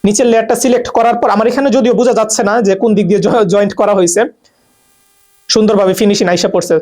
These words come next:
তারপর আপনারা আবার যাবেন, যদি জ-, জ-, জোড়া দিছেন, এটা যদি বোঝা যায়, তাহলে আবারও মাস্কে যাবেন, যাওয়ার পর যেটাতে সিলেক্ট করা আছে, তো এটা তো আছে, এই যে কর্ন, এইটাতে দেখেন আমার মুখের উপরে যে চিহ্নটা আছে, এটাতে ক্লিক করবেন, এটা হচ্ছে ফিদারের চিহ্ন। এই যে এটা বাড়ায় দিবেন, কমায় দিবেন,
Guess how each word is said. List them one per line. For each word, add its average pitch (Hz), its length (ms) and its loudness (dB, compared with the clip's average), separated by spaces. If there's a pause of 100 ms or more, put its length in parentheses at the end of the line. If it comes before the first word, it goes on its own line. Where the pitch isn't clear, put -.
(260)
তারপর 202 280 -2
আপনারা 254 320 0
আবার 220 200 0
যাবেন, 226 300 2
যদি 214 240 2
জ-, 170 140 -2 (180)
জ-, 190 100 2 (500)
জোড়া 254 260 2
দিছেন, 247 260 0
এটা 226 160 0
যদি 247 200 0
বোঝা 233 240 2
যায়, 208 160 0
তাহলে 214 260 0
আবারও 233 200 0
মাস্কে 226 340 -2
যাবেন, 247 260 0
যাওয়ার 220 300 2
পর 254 260 0 (680)
যেটাতে 226 320 2
সিলেক্ট 240 360 -2
করা 233 180 0
আছে, 226 160 -2
তো 214 80 0
এটা 202 120 -2
তো 214 100 -2
আছে, 208 180 0
এই 226 100 2
যে 190 100 2
কর্ন, 226 340 0
এইটাতে 214 420 0 (340)
দেখেন 202 200 0
আমার 196 180 0
মুখের 220 260 0
উপরে 226 200 0
যে 220 300 0
চিহ্নটা 220 380 0
আছে, 214 140 -2
এটাতে 208 200 -2
ক্লিক 220 220 -4
করবেন, 240 260 0
এটা 196 180 -2
হচ্ছে 202 160 -4
ফিদারের 190 380 -2
চিহ্ন। 180 240 -2
এই 180 100 2
যে 170 100 -2
এটা 190 220 -2
বাড়ায় 214 240 0
দিবেন, 220 200 -2
কমায় 214 240 0
দিবেন, 165 260 -4